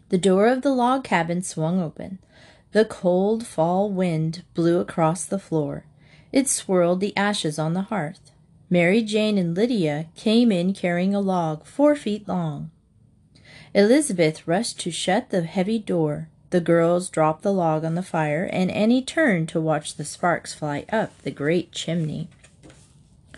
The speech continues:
It was a big family for such a small cabin.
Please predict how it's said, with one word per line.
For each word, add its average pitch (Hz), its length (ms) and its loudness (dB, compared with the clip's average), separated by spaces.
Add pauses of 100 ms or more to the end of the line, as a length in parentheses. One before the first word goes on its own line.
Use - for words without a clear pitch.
(400)
It 233 60 6
was 220 240 6
a 190 60 4
big 180 480 0
family 165 540 0
for 180 160 -4
such 175 320 -2
a 202 60 -4
small 175 360 0
cabin. 160 520 -4